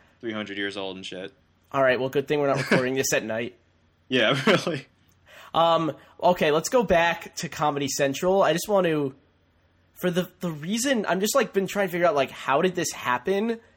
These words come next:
Speaker 2: Like,
Speaker 1: Dude,
Speaker 2: how did
Speaker 1: I
Speaker 2: they
Speaker 1: don't
Speaker 2: get
Speaker 1: know
Speaker 2: so many
Speaker 1: either.
Speaker 2: good shows at once? And my only guess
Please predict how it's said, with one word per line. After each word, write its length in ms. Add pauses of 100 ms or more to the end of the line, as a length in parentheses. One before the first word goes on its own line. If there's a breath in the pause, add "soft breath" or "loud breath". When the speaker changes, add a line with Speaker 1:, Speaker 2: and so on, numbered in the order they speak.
(560 soft breath)
Speaker 2:
Like, 180
Speaker 1:
Dude, 120
Speaker 2:
how 80
did 100
Speaker 1:
I 40
Speaker 2:
they 80
Speaker 1:
don't 60
Speaker 2:
get 80
Speaker 1:
know 40
Speaker 2:
so 160
many 120
Speaker 1:
either. 100
Speaker 2:
good 80
shows 280
at 140
once? 400 (260 soft breath)
And 140
my 120
only 200
guess 320